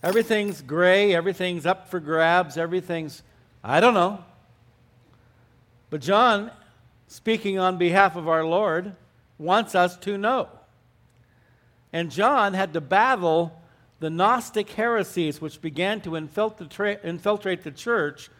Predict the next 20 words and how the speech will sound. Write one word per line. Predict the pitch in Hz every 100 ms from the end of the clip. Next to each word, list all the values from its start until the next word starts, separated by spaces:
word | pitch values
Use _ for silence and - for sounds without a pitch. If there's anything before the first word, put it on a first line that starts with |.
| _ _ _ _
towards | 185 185 190 143
the | 180
end | 190 185
of |
the | 160
first | 151 180 175 175
century. | 214 208 - 147 135
John | 120 160 175 156
lived | 190 196
all | 143 135
the | 131
way | 135
up | 143
to | 139
the | 135
end | 143 139
of |
the | 127
first | 117 143 139
century, | 170 170 - 127 120